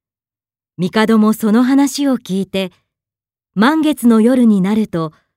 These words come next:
たくさんの人にかぐや姫を守らせました。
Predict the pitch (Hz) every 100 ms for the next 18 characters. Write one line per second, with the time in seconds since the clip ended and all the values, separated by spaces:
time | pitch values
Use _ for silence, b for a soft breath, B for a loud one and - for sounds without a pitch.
0 | _ _ _ - 180 - - 262 269 247
1 | - 208 196 190 180 180 247 285 - 226
2 | 196 147 147 180 208 - 202 180 - -